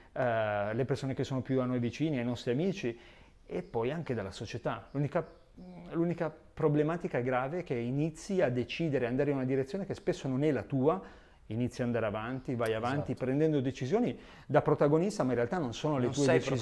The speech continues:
Speaker 2: protagonista, esatto.
Speaker 1: E cosa succede? Ti trovi in quel, in quella vita, in quella, in quella situazione in cui le cose sono molto distanti da quelle che ti farebbero stare bene, incominci a essere infelice, incominci a essere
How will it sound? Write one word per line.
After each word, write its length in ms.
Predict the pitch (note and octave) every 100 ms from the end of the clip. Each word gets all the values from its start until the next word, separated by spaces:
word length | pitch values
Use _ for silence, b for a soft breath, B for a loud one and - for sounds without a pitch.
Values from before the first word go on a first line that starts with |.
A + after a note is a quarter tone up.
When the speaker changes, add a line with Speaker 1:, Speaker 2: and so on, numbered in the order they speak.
| C3+
Speaker 2:
protagonista, 440 | A#2 G#2 - -
esatto. 420 | G#2 B2+ A#2 - - - -
Speaker 1:
E 60 | D#3
cosa 200 | D3 D3+
succede? 460 | F3 D3 A#2+ G#2 A2 B B
Ti 100 | - D3+
trovi 360 | C#3+ A#2+ C3+ B B B
in 200 | C3+ C3
quel, 280 | C3 C3 A#2+
in 100 | A#2
quella 180 | A#2+ D#3
vita, 180 | C#3 A#2+
in 60 | A#2
quella, 320 | B2+ A#2+ G#2+
in 120 | A2
quella 180 | A2+ C3+
situazione 460 | C3 C3 C#3+ C#3 A#2
in 40 |
cui 260 | A#2+ A#2+ A#2+ B B
le 180 | - B2+
cose 260 | B2+ D#3+ D3+
sono 160 | B2 A#2+
molto 240 | C3+ C#3
distanti 420 | B2 - C#3 A#2
da 100 | A2+
quelle 200 | G#2+ A#2
che 100 | G#2+
ti 80 | G#2+
farebbero 340 | A2+ A#2 A#2 A#2
stare 220 | - C3+
bene, 220 | D3 G#2
incominci 360 | G#2+ B2 A#2 A#2+
a 20 |
essere 340 | G#2 G#2+ G#2 -
infelice, 500 | A#2 - E3 C3 -
incominci 400 | G2+ G#2+ A2+ G#2+
a 40 |
essere 480 | G#2 G2+ - A2+ G#2